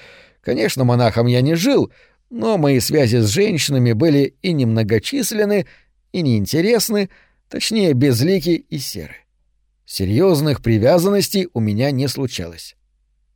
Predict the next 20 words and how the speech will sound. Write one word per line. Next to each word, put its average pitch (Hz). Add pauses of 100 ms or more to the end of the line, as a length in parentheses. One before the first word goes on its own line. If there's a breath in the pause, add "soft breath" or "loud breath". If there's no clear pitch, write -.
(160)
Два 170
года 202
пролетели 151
в 143
напряжённой 127
работе, 165 (400 loud breath)
и -
к -
концу 151
дня 165
я 165
порой 147
так 190
уставал, 135
что -
хотелось 127
только 147
добрести 131
до 135
постели. 123